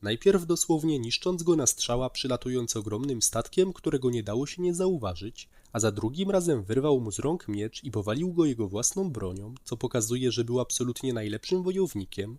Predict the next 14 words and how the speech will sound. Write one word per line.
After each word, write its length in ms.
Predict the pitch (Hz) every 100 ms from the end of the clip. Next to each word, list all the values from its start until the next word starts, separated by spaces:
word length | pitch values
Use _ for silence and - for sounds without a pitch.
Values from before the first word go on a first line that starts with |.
| -
i 100 | 120
aby 160 | 117 120
go 120 | 123
pokonać, 480 | 117 - 117 117 -
potrzeba 420 | 113 - 127 151
było 260 | 170 185
Optimusa, 640 | 185 - 190 120 - - 117
Bumblebee, 680 | 110 107 98 98 95 101 127
rozpraszających 800 | 117 - 123 120 110 104 104 -
ludzi 400 | 110 135 185 196
i 80 | 214
ataku 360 | - 98 98
z 60 | 95
zaskoczenia. 840 | 95 98 - 110 - 113 110 -